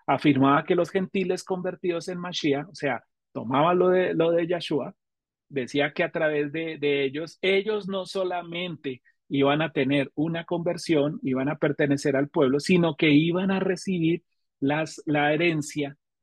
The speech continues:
que iban a recibir las promesas que tenía como herencia Abraham, porque decía que eran descendientes de Abraham.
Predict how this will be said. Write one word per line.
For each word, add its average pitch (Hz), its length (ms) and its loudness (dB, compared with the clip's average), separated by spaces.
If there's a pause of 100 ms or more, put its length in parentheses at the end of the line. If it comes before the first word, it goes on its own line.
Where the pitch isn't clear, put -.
(100)
que 139 100 -2
iban 139 200 0
a 156 40 0
recibir 151 420 0
las 151 240 -2
promesas 165 640 -4
que 160 140 -8
tenía 135 380 -2
como 156 240 -4
herencia 139 380 -2
Abraham, 160 460 0
porque 151 440 -4 (300)
decía 139 360 4
que 147 120 2
eran 135 180 2
descendientes 135 920 -2
de 135 80 -6
Abraham. 110 320 -10